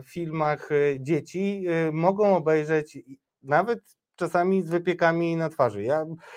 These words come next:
na przykład fani piłkarstwa, ale nie tylko. Cykl nazywa się Dlaczego, e, i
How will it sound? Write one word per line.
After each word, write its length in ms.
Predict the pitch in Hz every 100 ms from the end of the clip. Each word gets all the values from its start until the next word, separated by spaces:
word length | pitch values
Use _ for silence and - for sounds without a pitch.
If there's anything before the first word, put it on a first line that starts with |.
| - -
na 80 | 151
przykład 560 | 151 302 277 269 254 - - -
fani 460 | 208 208 214 202 196 - _
piłkarstwa, 640 | 202 208 190 147 160 247 233
ale 180 | 247
nie 140 | 240 220
tylko. 420 | 190 127 117 98 - _ _ 139 135
Cykl 420 | 269 285 262 226
nazywa 380 | 214 180 196 190
się 140 | 196 156
Dlaczego, 760 | 156 151 - 123 120 151 277 _ _ _ -
e, 300 | 143 147 143
i 300 | 170 254 339